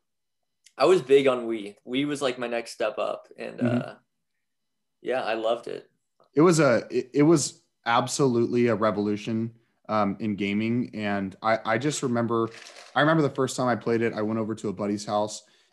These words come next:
Speaker 2: and I was just blown away at the tracking. Like,
Speaker 1: Yeah.
Speaker 2: I, I was literally that person swinging the tennis racket or,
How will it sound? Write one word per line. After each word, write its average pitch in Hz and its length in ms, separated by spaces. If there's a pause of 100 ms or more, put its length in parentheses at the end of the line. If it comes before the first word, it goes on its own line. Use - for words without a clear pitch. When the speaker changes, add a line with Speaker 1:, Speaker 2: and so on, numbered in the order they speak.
(100)
Speaker 2:
and 104 480 (400)
I 117 160
was 143 220
just - 260 (180)
blown 110 440
away 110 680 (240)
at 110 380 (540)
the 120 160
tracking. 110 640 (400)
Like, 110 240
Speaker 1:
Yeah. 104 160
Speaker 2:
I, 120 260
I 127 200
was 113 280
literally 139 640
that 120 240
person 123 360
swinging 120 460
the 107 80
tennis 117 340
racket 117 440
or, 104 320